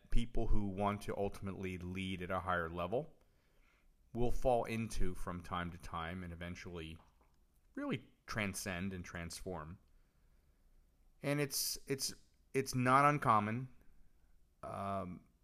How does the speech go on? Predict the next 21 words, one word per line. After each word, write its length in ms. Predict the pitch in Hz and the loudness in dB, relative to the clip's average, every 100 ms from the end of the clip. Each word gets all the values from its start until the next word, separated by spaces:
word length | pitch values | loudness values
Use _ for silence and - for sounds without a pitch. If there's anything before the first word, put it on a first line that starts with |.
| _ | _
I 120 | 98 | 0
would 180 | 107 104 | 0 0
say 560 | - 110 104 101 101 98 | 2 4 6 4 2 -2
over 160 | 101 | -2
the 80 | 95 | 6
past 340 | - 101 98 - | 10 10 8 2
twenty 260 | 107 98 | 2 2
years, 300 | 95 98 101 | 0 0 0
I've 200 | 95 92 | -2 0
watched 400 | 95 92 - - 95 | 0 0 -2 -10 -8
most 480 | 90 95 104 - - | -4 -4 -2 0 4
people 340 | 107 - 98 | 4 2 -4
do 240 | 87 95 101 | -2 0 0
it 80 | |
at 160 | 78 78 | -2 -6
one 200 | 82 87 | -6 -4
point 280 | - 92 90 | -2 -2 -2
or 60 | |
another, 260 | 87 85 107 | -6 -6 -4
myself 480 | 90 85 90 85 87 | -6 -6 -6 -4 -6
included. 460 | 87 87 82 98 | -8 -8 -8 -8